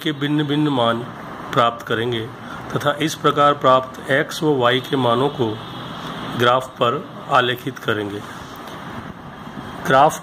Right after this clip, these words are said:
के लिए मैंने यहाँ पर एक चित्र बनाया हुआ है जिसमें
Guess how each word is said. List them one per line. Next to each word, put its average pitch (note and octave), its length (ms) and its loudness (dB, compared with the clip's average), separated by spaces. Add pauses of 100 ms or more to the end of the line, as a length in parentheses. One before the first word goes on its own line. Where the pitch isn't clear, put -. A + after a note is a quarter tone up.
(420)
के F3 100 2
लिए D#3+ 320 2 (360)
मैंने D3+ 240 4
यहाँ D3 260 4
पर D#3+ 100 2
एक D3+ 140 0
चित्र D3 300 -2
बनाया B2+ 420 2
हुआ C3 320 4
है A#2+ 560 -10
जिसमें C#3 300 0